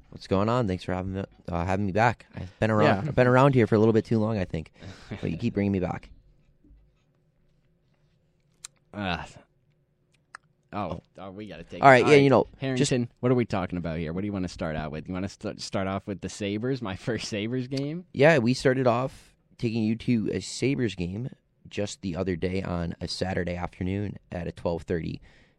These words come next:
Speaker 1: uh, you know, puck drop. Um, you wanna kinda talk about your experience going over to your, going to your first ever Sabres game?
Speaker 3: Oh, man, that was crazy. It was awesome. I mean, the, it, they won, obviously, which was the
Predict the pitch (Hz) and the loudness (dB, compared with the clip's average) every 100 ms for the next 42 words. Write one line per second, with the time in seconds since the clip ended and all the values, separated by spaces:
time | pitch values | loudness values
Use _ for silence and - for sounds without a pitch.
0 | - 85 78 - 87 80 _ _ _ - | -8 -6 -6 -6 -6 -6 _ _ _ 2
1 | 123 - 92 87 - _ - 90 87 87 | 2 4 2 2 -2 _ -4 -2 0 0
2 | 85 - _ _ _ _ - 92 92 101 | -2 -6 _ _ _ _ -6 -2 -2 -2
3 | 92 87 101 98 95 95 82 - 104 107 | -2 -2 -2 -2 0 0 -2 -2 -2 0
4 | 107 104 95 95 - _ - 101 104 101 | 0 0 0 -2 -4 _ -6 0 2 2
5 | 110 95 90 95 - - 107 107 139 151 | 0 -2 -2 -2 -2 -2 0 0 0 -4
6 | _ _ - 101 92 65 101 87 92 85 | _ _ -12 -6 -6 -4 -6 -4 -6 -8
7 | - - 101 110 82 76 98 92 90 107 | -12 -12 -8 -6 -8 -10 -10 -8 -6 -6
8 | 107 - 73 76 - 92 92 92 95 90 | -6 -8 -10 -10 -8 -6 -6 -6 -4 -6
9 | 95 _ _ - 101 - - 107 98 120 | -6 _ _ -14 -12 -12 -6 -4 0 0
10 | 107 98 87 73 - 82 80 85 82 80 | 0 -4 -6 -10 -10 -12 -10 -12 -12 -12
11 | 87 85 | -10 -10